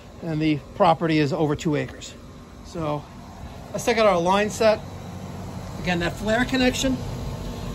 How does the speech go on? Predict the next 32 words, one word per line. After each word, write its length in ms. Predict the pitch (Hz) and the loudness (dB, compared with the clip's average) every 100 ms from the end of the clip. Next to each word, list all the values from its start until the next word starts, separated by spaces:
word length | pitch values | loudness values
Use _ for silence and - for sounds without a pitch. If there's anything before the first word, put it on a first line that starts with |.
| - | -4
three 260 | 196 226 240 | 0 6 8
eighths 440 | 240 262 - - | 8 6 -2 -4
and 200 | - - | -4 -2
three 220 | 185 240 | 2 2
quarter, 380 | 247 262 233 247 - - - - - - | 6 6 8 2 -2 -6 -6 -6 -6 -6
regardless 460 | 147 170 185 226 | 0 4 4 4
of 100 | 262 | 0
the 80 | 277 | 0
size. 540 | - 254 233 254 - - - - - - - - - - - - - - - - | 2 4 4 2 0 -6 -8 -8 -8 -8 -8 -8 -8 -8 -8 -6 -8 -8 -8 -8
I 60 | - | -4
put 180 | - 208 | 0 4
a 20 | |
nice 240 | 214 - | 4 4
little 180 | 214 180 | 4 2
kick 260 | - 277 277 | 2 2 2
here, 420 | 294 277 277 - - - - - - - - - | 4 6 6 4 -4 -8 -6 -8 -6 -6 -6 0
bent 260 | 202 202 - | 4 4 4
down, 460 | 247 254 269 269 233 - | 6 8 8 6 2 -2
a 40 | |
little 180 | 190 165 - - | -2 -2 -2 0
ninety 560 | 208 254 285 285 277 - - - - | 2 4 4 2 0 -2 -6 -10 -10
across. 640 | 180 - 262 285 262 - - - - - | -10 2 4 4 2 -2 -8 -10 -10 -8
I 80 | 190 | -4
got 200 | 202 202 | -4 -2
the 100 | 233 | -2
inch 160 | 233 | -2
and 100 | 240 | 0
a 40 | 220 | 0
half 280 | 208 208 - | 2 0 0
unistrut. 640 | 226 277 254 - 269 277 254 - - - - - - - - - - - - - | -2 0 -2 -2 0 0 -2 -6 -8 -8 -10 -10 -10 -10 -10 -12 -10 -10 -10 -8
Looks 160 | 170 - | -8 -6
beautiful, 480 | 170 165 156 - | -2 0 0 -6